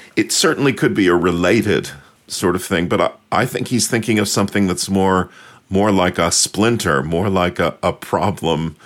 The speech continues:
that, that he has trouble getting rid of. Um, and he talks about praying three times, which,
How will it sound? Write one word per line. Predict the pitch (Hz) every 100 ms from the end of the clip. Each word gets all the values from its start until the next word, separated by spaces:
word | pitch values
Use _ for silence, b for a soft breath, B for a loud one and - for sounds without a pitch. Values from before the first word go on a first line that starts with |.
| B B B -
that, | 92 - _ -
that | 92 87
he | 98 87
has | 98 -
trouble | - 113 92 95
getting | - 73 78 73
rid | 76 73 71
of. | 67 69 - B B B B B
Um, | 85 87
and | 107
he |
talks | 123 139 -
about | 104 -
praying | 110 85 87
three | - 87
times, | - 117 117 82 -
which, | 120 - -